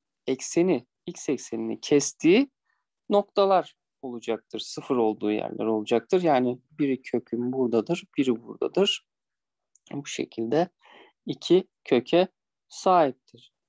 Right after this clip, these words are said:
Yani isterseniz şurada bu eksi üç x kare, eksi altı x, eksi dört için yazacak olursak eksi üç x kare,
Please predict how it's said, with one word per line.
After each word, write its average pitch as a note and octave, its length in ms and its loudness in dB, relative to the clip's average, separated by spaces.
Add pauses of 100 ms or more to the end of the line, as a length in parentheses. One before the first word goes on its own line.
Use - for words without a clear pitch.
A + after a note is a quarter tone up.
(120)
Yani D#3 380 -4 (840)
isterseniz C3 640 -10
şurada B2+ 540 -2 (520)
bu C3 200 -2
eksi C3+ 340 -4
üç - 200 -6
x - 180 -10
kare, A#2+ 260 0
eksi A2+ 300 -4
altı A#2 280 0
x, - 200 -6
eksi - 280 -8
dört B2+ 240 0
için - 400 -6
yazacak A#2 480 0
olursak A#2 720 -2 (840)
eksi B2+ 460 -4
üç - 260 -6
x - 200 -8
kare, C#3 500 0